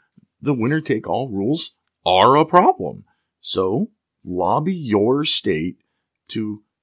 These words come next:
change their winner-take-all rules to go to some type of a proportional allocation for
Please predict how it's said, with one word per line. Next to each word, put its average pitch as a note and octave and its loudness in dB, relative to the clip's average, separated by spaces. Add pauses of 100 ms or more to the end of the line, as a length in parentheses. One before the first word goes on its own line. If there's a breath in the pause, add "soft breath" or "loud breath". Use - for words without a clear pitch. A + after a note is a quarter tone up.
(100)
change C#3 -6
their G#2 -2
winner-take-all E2 -6
rules E2 -10
to G2+ -10
go A2+ -4
to G#2 -6
some D#3 -4
type F2 -2 (400 soft breath)
of F#2 -8
a F#2 -4
proportional A#2+ -6
allocation E2 -6
for E2+ -8